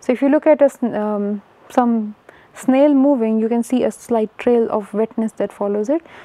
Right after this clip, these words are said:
So they leave a slime trail. They form a swarm that exhibits self-organization, which is really neat. So they behave as a single coordinated entity in response to environmental cues. And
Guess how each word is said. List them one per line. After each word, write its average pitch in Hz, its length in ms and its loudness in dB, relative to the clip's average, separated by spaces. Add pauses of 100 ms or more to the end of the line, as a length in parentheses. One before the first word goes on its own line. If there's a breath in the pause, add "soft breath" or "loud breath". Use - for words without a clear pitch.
So 247 120 0
they 226 140 2
leave 262 240 2
a 240 40 -2
slime 208 360 -6
trail. 311 320 0 (480 loud breath)
They 247 80 2
form 277 240 2
a 302 80 0
swarm 285 480 0
that 220 160 -2
exhibits 233 480 -4
self-organization, 208 1000 -4
which 208 160 -10
is 202 100 -6
really 220 220 0
neat. 226 320 -2 (320 loud breath)
So 226 100 -4
they 220 120 2
behave 233 340 2
as 240 140 0
a 226 40 0
single 254 360 -4
coordinated 214 800 -4
entity 214 340 -8
in 214 80 -4
response 208 520 -8
to 247 100 -2
environmental 202 520 -6
cues. 202 380 -6 (640 loud breath)
And 214 320 -2